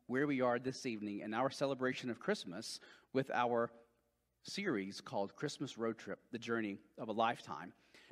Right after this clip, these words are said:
Now, to let you know kind of really quickly how we got to this point, we've been looking at s-, the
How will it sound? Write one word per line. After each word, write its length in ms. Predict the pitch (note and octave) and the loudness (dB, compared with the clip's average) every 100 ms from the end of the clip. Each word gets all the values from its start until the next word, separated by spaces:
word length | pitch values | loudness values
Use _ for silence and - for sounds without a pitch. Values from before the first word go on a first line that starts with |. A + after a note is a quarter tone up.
| - | 8
Now, 100 | E3+ | 8
to 180 | E3 | 8
let 180 | D#3 A#3 | 8 6
you 100 | A#3 | 8
know 120 | G#3+ F#3 | 8 8
kind 200 | G3 G3 | 8 6
of 80 | D#3 | 6
really 200 | F3+ F#3+ | 4 4
quickly 280 | G3 - | 4 2
how 180 | D3+ E3 | 4 4
we 100 | D#3+ | 4
got 320 | C#3+ D#3 - | 6 6 6
to 80 | F3 | 0
this 200 | C3+ C3 | -2 -4
point, 320 | - F3+ E3+ | -2 4 4
we've 80 | C#3+ | 4
been 220 | D#3 D#3 | 4 4
looking 320 | E3+ G#3+ C4 G3 | 2 2 2 4
at 120 | E3+ | 2
s-, 280 | - - - D3+ | 0 -10 -12 2
the 180 | D3+ | 4